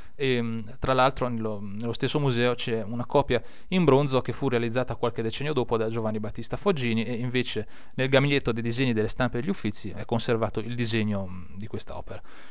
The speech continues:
Quindi un'amicizia tra Galileo e il Cigoli che trova ampio riscontro nella pittura di quest'ultimo e, mm, trova ampio riscontro anche nel suo interesse per le nuove scoperte di Galileo,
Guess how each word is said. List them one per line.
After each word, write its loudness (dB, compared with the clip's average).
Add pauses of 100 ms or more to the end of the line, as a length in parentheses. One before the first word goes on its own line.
(100)
Quindi 4
un'amicizia -2
tra 6
Galileo 4
e -2
il -2
Cigoli 0
che -2
trova 2
ampio 0
riscontro -2
nella -2
pittura -2
di -6
quest'ultimo 0
e, -2
mm, -8
trova 2
ampio 0
riscontro 0
anche -2
nel -2
suo -4
interesse -2
per -2
le -2
nuove 0
scoperte 0
di -4
Galileo, 2